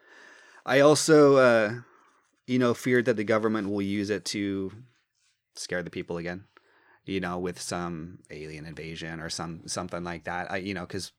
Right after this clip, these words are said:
governments do things, <laughs> but, you know, uh, so I don't really know what to expect.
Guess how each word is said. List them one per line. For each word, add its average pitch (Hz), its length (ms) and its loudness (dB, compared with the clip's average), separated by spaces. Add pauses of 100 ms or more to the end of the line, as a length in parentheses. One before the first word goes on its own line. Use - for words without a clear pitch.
(320)
governments 85 360 -10
do 85 140 -8
things, 80 320 -12
<laughs> - 40 -20
but, 143 280 2 (380)
you 104 140 -6
know, 104 320 -6
uh, 95 380 -6 (240)
so - 160 -4
I 107 80 0
don't 98 160 -4
really 90 160 -6
know 82 100 -10
what 82 100 -14
to 85 80 -10
expect. - 440 -12